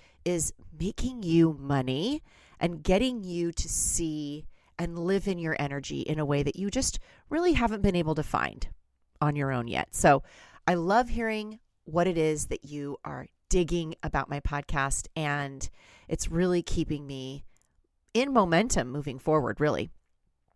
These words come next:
And here at our household, we are really all in this festive holiday season. We are wrapping presents,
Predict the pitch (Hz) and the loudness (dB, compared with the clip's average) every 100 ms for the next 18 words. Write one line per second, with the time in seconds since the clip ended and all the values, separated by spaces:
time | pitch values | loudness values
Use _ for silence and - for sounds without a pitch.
0 | _ _ - - 202 196 190 - - - | _ _ -10 0 4 4 0 -12 -12 -4
1 | 285 294 269 - 233 - 180 175 151 151 | 0 2 0 2 2 6 4 6 2 2
2 | - 156 156 165 - 156 143 147 170 175 | 0 0 0 0 0 -2 -4 -4 -2 0
3 | 175 170 - 160 156 - 156 147 143 - | 0 0 0 0 2 0 0 -2 -4 -6
4 | 147 143 139 - - - - - _ - | 0 2 2 0 -4 -10 -20 -20 _ -16
5 | - 185 175 - 175 151 - 165 151 139 | 0 4 4 4 2 2 2 4 4 2
6 | 127 127 - 131 120 - - - - 160 | 0 -2 -4 -4 -4 -6 -12 -14 -2 0
7 | 160 147 139 147 208 240 254 233 - 190 | 0 0 -2 0 4 4 2 -8 2 4
8 | 185 190 180 175 - | 4 0 -6 -6 -8